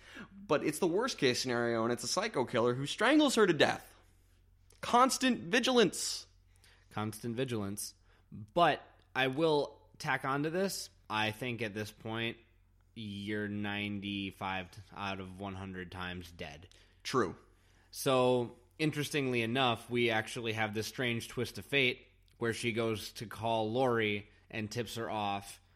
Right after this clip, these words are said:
Speaker 2: Again, this is, like, the third or fourth hint that Lori's received that something is amiss. Linda dies. She was able to give Lori another piece of the spooky puzzle.
Speaker 1: Yes.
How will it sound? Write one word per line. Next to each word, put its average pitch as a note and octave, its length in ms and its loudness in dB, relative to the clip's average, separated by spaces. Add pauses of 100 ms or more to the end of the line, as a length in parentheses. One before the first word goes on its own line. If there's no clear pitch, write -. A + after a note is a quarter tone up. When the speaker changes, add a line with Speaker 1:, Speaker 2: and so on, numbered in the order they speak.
(120)
Speaker 2:
Again, G#2 680 0 (160)
this G#2+ 200 -8
is, G2 180 -10
like, F#2+ 180 -6
the F#2 100 -12
third E3 400 -2
or F#3 120 0
fourth D3 320 -2
hint A#2+ 200 -4
that A2+ 140 -4
Lori's A2 320 -2
received G#2 340 -6
that G2+ 140 -6
something D#3 460 -2
is C#3 160 0
amiss. A#2+ 440 -2
Linda B2+ 340 0
dies. G2+ 680 -4
She C3 140 -4
was A#2+ 240 0
able A2 440 -2
to A2+ 200 -6
give G#2+ 300 -2
Lori A2 460 0
another A2 420 -6
piece G#2 500 -6
of F#2+ 280 -10
the G#2+ 120 -6
spooky G#2+ 360 -8
puzzle. F#2 440 -6
Speaker 1:
Yes. - 540 -6